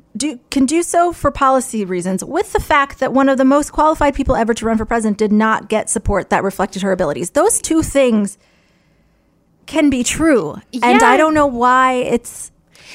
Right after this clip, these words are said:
Speaker 2: Well,
Speaker 1: to
Speaker 2: it's also,
Speaker 1: suggest
Speaker 2: I do think it's interesting that you t-, can post something vague that says sexism played a role in the election, and then you get a bunch
Speaker 1: It's
Speaker 2: of
Speaker 1: projection.
Speaker 2: messages
Speaker 1: Yes,
Speaker 2: that are like,
Speaker 1: that's what I
Speaker 2: "Why are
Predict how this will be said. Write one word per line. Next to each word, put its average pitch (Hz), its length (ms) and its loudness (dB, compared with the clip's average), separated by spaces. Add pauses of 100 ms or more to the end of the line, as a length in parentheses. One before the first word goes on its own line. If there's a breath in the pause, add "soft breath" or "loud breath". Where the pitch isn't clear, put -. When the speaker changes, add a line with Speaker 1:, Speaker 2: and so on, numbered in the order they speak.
Speaker 2:
Well, 339 120 2
Speaker 1:
to 381 60 4
Speaker 2:
it's - 80 2
also, 453 160 4
Speaker 1:
suggest 240 580 0
Speaker 2:
I 262 100 2
do 277 220 -2
think 247 160 0
it's 214 100 -4
interesting 214 640 -2
that 180 140 0
you 196 320 -4
t-, - 160 -18
can 185 200 -4
post 180 300 -2
something 175 420 -4
vague 170 520 0
that 156 160 -6
says 151 280 -2
sexism 160 580 -2
played 156 200 0
a 156 40 -2
role 156 220 2
in 151 100 2
the 151 60 -4
election, 165 560 0
and 156 240 -2
then 151 340 -2
you 147 200 -8
get 143 180 -2
a - 20 -2
bunch 147 320 -6
Speaker 1:
It's 151 140 -2
Speaker 2:
of 143 60 -6
Speaker 1:
projection. 190 460 2
Speaker 2:
messages 180 380 0
Speaker 1:
Yes, 240 140 4
Speaker 2:
that 190 100 0
are 185 100 2
like, 180 260 0
Speaker 1:
that's - 40 -12
what 226 80 -2
I 254 100 4
Speaker 2:
"Why 392 100 4
are 381 60 2